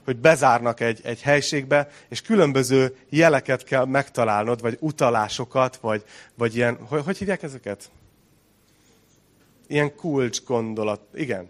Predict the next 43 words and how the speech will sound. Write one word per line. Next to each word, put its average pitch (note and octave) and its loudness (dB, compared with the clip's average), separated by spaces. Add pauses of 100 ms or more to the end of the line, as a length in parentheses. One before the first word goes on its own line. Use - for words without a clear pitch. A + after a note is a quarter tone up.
(100)
igen. G#2+ -10
Meg, C3 -6
meg D3 -8
észrevenned B2+ 2
részleteket, A#2+ -4
ahonnan B2+ -2
ki C#3 -8
tudsz B2 -8
olvasni A2 -4
valamit, B2 0 (220)
amit C#3+ 0
fel C3+ 0
tudsz - -12
használni A2+ -8
valamihez, B2+ -2
amivel A2+ -4
ki - -14
tudsz, A2 -12
ki - -12
tudsz A#2+ -10
nyitni A2+ -8
valamit. C3+ 2
Szóval, C#3 -2 (300)
szóval D3+ 2
egy D#3+ -6
ilyen D#3 4
dolog, F3+ 2
és D#3 -2
hogyha E3 0
ügyes C3+ 2
vagy, D3 0
akkor B2+ -2
a B2+ 2
megadott A#2+ 0
idő A#2 -2
alatt A2+ 0
kijutsz. - -12 (520)
Úgyhogy D#3 0 (180)
kicsit - 0
úgy, F3 -2
úgy F3 -2
éreztem, D3 4
hogy, D3 0